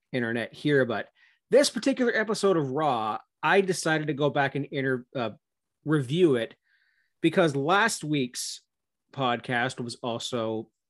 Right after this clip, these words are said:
an episode of Raw from before, with, which gave us the birth of the Ruthless Aggression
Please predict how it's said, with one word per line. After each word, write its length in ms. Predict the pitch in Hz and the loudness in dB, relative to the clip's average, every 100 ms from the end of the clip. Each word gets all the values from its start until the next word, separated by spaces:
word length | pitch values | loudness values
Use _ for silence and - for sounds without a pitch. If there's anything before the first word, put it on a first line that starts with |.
| - | -8
an 80 | |
episode 340 | 123 123 - 127 | -8 -8 -8 -8
of 120 | 113 | -6
Raw 160 | 123 123 | -6 -6
from 180 | 123 | -8
before, 460 | 113 110 185 175 147 | -10 -4 2 4 4
with, 200 | 139 139 _ | 2 -2 _
which 360 | - 151 147 - | -2 -2 -2 0
gave 220 | 175 214 | 4 6
us 180 | 208 - | 4 2
the 140 | 180 | 0
birth 540 | 143 117 202 180 123 - - _ _ _ _ - | 0 2 4 4 2 -6 -20 _ _ _ _ -4
of 180 | 139 113 | -4 -2
the 120 | 123 | -2
Ruthless 1120 | 107 151 - 233 156 139 131 - - - - - - - _ - | 2 2 6 6 6 0 -2 0 -2 -2 -4 -6 -16 -20 _ -6
Aggression 1120 | 135 104 - 151 170 170 - 151 - - | -4 -6 -8 -4 -2 -2 -2 -4 -6 -10